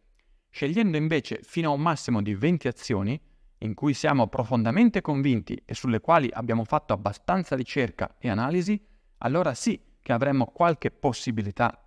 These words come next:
di battere il mercato. Chiaramente non sto assolutamente dicendo che tutti dovremmo investire in questo modo, anzi,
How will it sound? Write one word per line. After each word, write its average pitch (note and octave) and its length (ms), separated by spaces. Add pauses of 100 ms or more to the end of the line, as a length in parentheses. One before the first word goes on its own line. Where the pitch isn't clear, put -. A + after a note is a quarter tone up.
di C#3 140
battere A2+ 380
il G2+ 40
mercato. G#2 540 (560)
Chiaramente D3+ 920
non A#2 160
sto - 280
assolutamente D#3+ 840
dicendo C3+ 460
che - 240
tutti - 460
dovremmo A#2+ 420
investire A#2+ 540
in A#2 80
questo A#2 300
modo, G2+ 400 (220)
anzi, A2 460